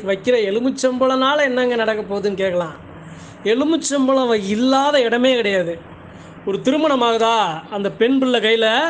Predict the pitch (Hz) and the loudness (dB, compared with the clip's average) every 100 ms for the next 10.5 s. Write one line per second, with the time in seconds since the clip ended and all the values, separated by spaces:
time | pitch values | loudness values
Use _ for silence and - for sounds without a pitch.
0 | 277 226 247 220 214 202 190 185 180 175 | -2 -2 0 0 -2 -2 -4 -4 -2 0
1 | 165 156 - - - - - 208 262 262 | -2 -6 -16 -20 -20 -18 -6 0 2 4
2 | 240 240 233 220 226 285 277 - 214 202 | 2 0 -2 -2 0 2 0 0 0 0
3 | 190 202 190 151 160 208 233 214 202 196 | 0 0 0 -4 -6 -2 0 -2 -2 -2
4 | 180 170 175 165 156 - 190 208 302 220 | -4 -4 -4 -4 -6 -8 -8 -4 -4 -2
5 | 190 185 185 170 - - - - - 233 | -2 0 -2 -2 -8 -18 -20 -18 -4 0
6 | 247 269 269 262 269 247 226 220 262 262 | 2 2 0 2 2 2 0 2 2 2
7 | 233 214 190 196 190 165 160 202 220 196 | 2 0 0 0 0 -2 -6 -2 -2 -2
8 | 196 214 202 208 175 185 180 180 165 175 | -4 0 0 -2 -4 -6 -4 -4 -4 -4
9 | 170 160 160 - - 208 269 277 285 247 | -4 -6 -12 -18 -4 0 2 0 0 0
10 | 220 220 202 190 220 | 0 0 -2 -2 -2